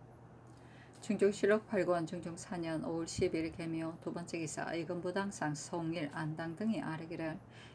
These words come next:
유경의 범장한 일은 면포 육태 일 척입니다. 일 척은 곧 삼십 여필인데 작물을 개선하여 형률에 비추면 죄가 교형에 이릅니다.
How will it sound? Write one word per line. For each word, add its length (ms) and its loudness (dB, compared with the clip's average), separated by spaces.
유경의 480 8
범장한 640 2
일은 260 6
면포 760 4
육태 580 6
일 180 6
척입니다. 600 -2
일 200 8
척은 580 4
곧 240 4
삼십 500 8
여필인데 640 6
작물을 480 2
개선하여 460 2
형률에 400 2
비추면 500 4
죄가 500 4
교형에 520 0
이릅니다. 460 0